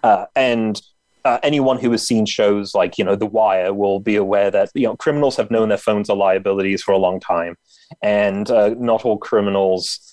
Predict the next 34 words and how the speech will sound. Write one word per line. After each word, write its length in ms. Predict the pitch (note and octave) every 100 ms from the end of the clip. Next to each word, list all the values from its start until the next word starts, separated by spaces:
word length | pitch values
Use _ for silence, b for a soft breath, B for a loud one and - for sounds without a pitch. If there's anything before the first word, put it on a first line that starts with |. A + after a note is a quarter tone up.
| b _
uh, 480 | A2 G2 F#2 F2 F2+ -
are 440 | F#2+ F2+ F2 F2 E2+ - -
necessarily 580 | - A2+ - G#2 A2 G#2
gonna 180 | G2+ F#2+
catch 340 | - G#2 -
on 180 | G2+ G2
to, 400 | G#2+ - G2 F#2+ b b _
uh, 140 | G#2 F#2+
new 200 | G#2 G#2
surveillance 560 | - G2+ G#2 G2+ -
methods. 540 | F2+ E2 - - - -
Um, 420 | F#2 E2 E2 F2+ C3+
but, 320 | B2+ A#2 A2+
but 80 | B2
I 80 |
think 220 | B2 E3 A#2+
it's 120 | -
always 260 | A2+ G2+
worth 200 | G#2 G2 -
just 180 | G2
saying, 360 | - G#2 F#2+ F#2
you 60 | F#2+
know, 120 | E2
the 200 | F#2+ F2+ b b _ - -
law 200 | - B2+
enforcement 400 | A#2+ A2+ A2 G#2
have 140 | A2+ G#2
an 80 | F#2+
interest 540 | G#2 A2+ C3 C3+ -
in 120 | G#2
being 220 | G2 G2
somewhat, 680 | - G#2 G2+ G2 G2 F#2 - -
um, 360 | G2 F#2 F2+ - _ _ _ - _ _ _
uh, 680 | F#2+ F2+ F2 F2 E2+ E2+ E2